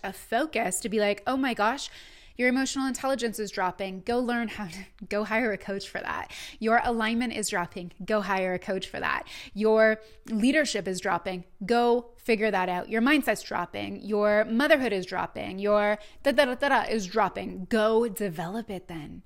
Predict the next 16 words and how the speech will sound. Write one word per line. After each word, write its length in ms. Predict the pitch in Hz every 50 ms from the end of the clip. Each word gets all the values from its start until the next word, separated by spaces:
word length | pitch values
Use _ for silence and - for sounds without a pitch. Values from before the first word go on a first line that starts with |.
| - - -
Go 100 | 247 262
develop 420 | 240 202 202 190 196 196 196 -
it. 180 | - - - - - - - - - - _ - -
If 100 | - -
you 80 | 208 214
can't 400 | - - 262 254 294 294 - -
handle 320 | - - 220 220 220 254 294
it 60 | 269
and 120 | - 202
pick 180 | - 220 202 226
it 100 | 220 -
right 160 | 208 202 190
up, 260 | 190 220 233 - - - -
go 160 | 208 196 190
develop 400 | 175 185 - - 120 113 - -
it. 140 | - -